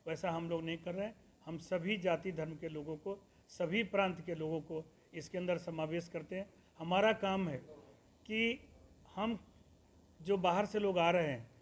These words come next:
या बाहर के लोग बस यहाँ पर रह रहे हैं, उनको अ-, अचानक कोई तकलीफ़ पड़ती है, तो उनको कोई सुविधा में असुविधा हो रही है, नहीं मिल रहा है, यदि हमारा संपर्क करते हैं, तो हम उसमें पूरा मदद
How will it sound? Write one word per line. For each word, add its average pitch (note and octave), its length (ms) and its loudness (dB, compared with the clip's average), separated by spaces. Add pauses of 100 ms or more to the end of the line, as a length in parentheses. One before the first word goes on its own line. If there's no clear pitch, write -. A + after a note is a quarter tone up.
(120)
या F#3 100 2
बाहर F#3+ 280 2
के G#3 120 -2
लोग G3+ 200 2
बस F3 220 0 (120)
यहाँ E3 220 -2
पर E3+ 160 -2
रह F3 100 4
रहे E3 140 2
हैं, B2+ 140 -8 (360)
उनको G#3+ 600 4 (800)
अ-, D#3 160 -4 (160)
अचानक G3+ 400 0
कोई A3 100 2
तकलीफ़ F#3+ 380 -4
पड़ती E3 320 -4
है, A#2 100 -14 (540)
तो E3 80 -6
उनको F3 220 -2
कोई G3+ 180 2
सुविधा F#3 680 4 (100)
में F3 180 -4
असुविधा F3+ 380 2
हो F3+ 160 6
रही E3+ 180 2
है, D#3+ 240 2 (420)
नहीं F3 160 0
मिल F#3+ 180 0
रहा E3 180 2
है, D3 260 -2 (420)
यदि E3+ 220 -2
हमारा F#3 280 4
संपर्क F3 400 0
करते F3 280 -4
हैं, E3 100 -2
तो D#3+ 120 -6
हम D#3+ 140 -2
उसमें D#3 240 -10
पूरा F3 240 2
मदद D#3+ 280 -2